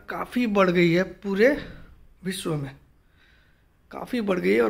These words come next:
बहुत ज़्यादा केसेस आ रहे हैं, लेकिन फैटल नहीं हो रहे हैं, मतलब कैजुअलिटीज नहीं हो रही है, लेकिन हॉस्पिटलाइजेशन काफ़ी बढ़ गया है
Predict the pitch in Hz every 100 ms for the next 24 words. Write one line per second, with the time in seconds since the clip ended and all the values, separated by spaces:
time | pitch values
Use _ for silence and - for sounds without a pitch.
0 | 185 165 147 214 208 196 220 220 - 190
1 | - 226 - - 180 196 170 175 226 202
2 | 196 277 233 - 196 185 220 247 226 202
3 | 165 156 170 254 - - _ _ _ _
4 | _ 180 220 220 208 202 202 247 240 269
5 | 247 226 214 202 185 190 240 226 302 349
6 | - _ _ _ _ - 196 - 240 220
7 | 220 214 196 240 269 - 202 - - 220
8 | 180 170 160 170 240